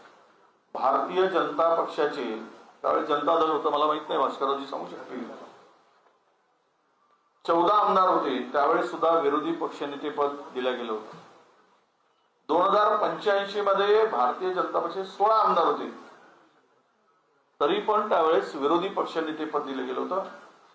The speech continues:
आम्ही कधीही काँग्रेसनी, तत्कालीन आम्ही सत्ताधारी म्हणून, ते संविधानिक पद रिक्त ठेवलं नाही. पण विरोधकांची भीती वाटते की काय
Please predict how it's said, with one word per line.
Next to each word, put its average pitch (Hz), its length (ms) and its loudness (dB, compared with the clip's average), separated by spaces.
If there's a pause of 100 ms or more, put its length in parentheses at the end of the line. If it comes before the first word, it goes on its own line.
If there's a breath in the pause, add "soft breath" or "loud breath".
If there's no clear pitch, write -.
(120)
आम्ही 160 360 0
कधीही 175 400 -2
काँग्रेसनी, 156 640 -2 (840)
तत्कालीन 147 400 -2
आम्ही 147 180 0
सत्ताधारी 143 440 0
म्हणून, 139 340 -2 (1500)
ते 214 80 6
संविधानिक 190 640 2
पद 185 220 2
रिक्त 135 260 -2
ठेवलं 143 380 2
नाही. 117 120 -2 (1800)
पण 123 120 2
विरोधकांची 202 680 2
भीती 175 300 -2
वाटते 180 300 2
की 160 160 -8
काय 120 380 2